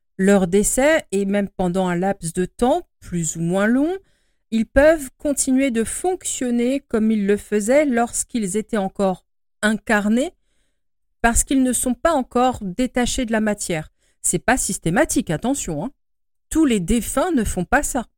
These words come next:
Mais certains vont avoir besoin, encore une fois, de parler, d'entendre certaines choses, parce que quand on est un tout jeune défunt, euh,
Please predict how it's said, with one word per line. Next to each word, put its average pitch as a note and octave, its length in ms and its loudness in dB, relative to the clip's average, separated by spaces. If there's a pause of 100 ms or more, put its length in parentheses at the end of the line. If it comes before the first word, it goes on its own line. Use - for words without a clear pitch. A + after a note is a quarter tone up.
(460)
Mais B3+ 220 2
certains D4 560 0
vont C4 160 0
avoir A3+ 320 0
besoin, A3+ 560 -2 (920)
encore A#3 260 2
une A#3 80 2
fois, C#4+ 220 2
de B3+ 100 0
parler, C#4 500 -2 (220)
d'entendre B3 640 2
certaines A3 460 -4
choses, D#4 320 -6
parce - 260 -4
que B3 180 -6 (600)
quand C#4+ 220 2
on C#4 120 4
est C#4+ 220 0
un A#3+ 80 -2
tout - 220 -6
jeune A#3+ 260 2
défunt, C4 480 -2 (720)
euh, G3 500 0